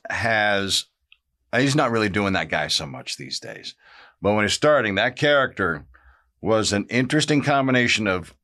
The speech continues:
fragile and frail, vulnerable to the nth degree, but he's also from Boston and he will fuck you up. That entire time he lets you know,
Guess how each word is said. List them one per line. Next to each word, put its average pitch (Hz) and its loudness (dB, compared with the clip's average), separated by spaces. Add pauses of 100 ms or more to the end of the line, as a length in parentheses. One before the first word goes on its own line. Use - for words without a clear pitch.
(220)
fragile 127 0
and 120 0
frail, 92 0 (140)
vulnerable 123 2 (180)
to 123 4
the 110 0
nth 147 0
degree, 117 0 (520)
but 123 2
he's 127 2
also 139 2
from 123 0
Boston 104 2
and 95 -2
he 104 -2
will 95 -4
fuck 95 -4
you 82 -6
up. - -8 (1200)
That 104 2
entire 110 0
time 104 -2
he 107 0
lets 113 0
you 127 4
know, 117 2